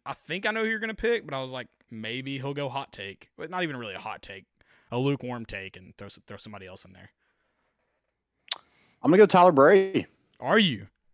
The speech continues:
Speaker 2: I
Speaker 1: So
Speaker 2: am.
Speaker 1: that was the interesting
Speaker 2: I'm gonna
Speaker 1: one.
Speaker 2: go Tyler
Speaker 1: That,
Speaker 2: Bray.
Speaker 1: that was the interesting one. I thought, I was, I mean, I don't fault you at all. I just, um, but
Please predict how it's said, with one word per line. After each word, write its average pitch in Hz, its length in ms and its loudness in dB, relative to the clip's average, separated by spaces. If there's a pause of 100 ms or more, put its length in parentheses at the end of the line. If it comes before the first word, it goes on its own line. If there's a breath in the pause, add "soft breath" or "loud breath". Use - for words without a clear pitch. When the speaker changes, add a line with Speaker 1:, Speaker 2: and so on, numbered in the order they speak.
(560)
Speaker 2:
I 117 200 6
Speaker 1:
So 143 60 8
Speaker 2:
am. 170 120 8
Speaker 1:
that 190 80 4
was 196 100 0
the 180 100 0
interesting 185 320 -2
Speaker 2:
I'm 135 40 4
gonna 147 120 6
Speaker 1:
one. 143 60 6
Speaker 2:
go - 20 -10
Tyler 143 200 8
Speaker 1:
That, 156 120 6
Speaker 2:
Bray. 143 180 4
Speaker 1:
that 135 200 -4
was 156 140 -2
the 151 100 -6
interesting 143 400 -10
one. 123 160 -8
I 120 60 -6
thought, 127 360 -6
I 131 60 -10
was, 139 160 -10
I 127 80 -14
mean, 156 280 -4 (480)
I 127 100 -8
don't 135 280 -10
fault 120 320 -10
you 95 180 -16
at 90 60 -18
all. 117 300 -6
I 101 80 -12
just, 101 220 -18 (100)
um, 98 560 -14 (360)
but 117 220 -14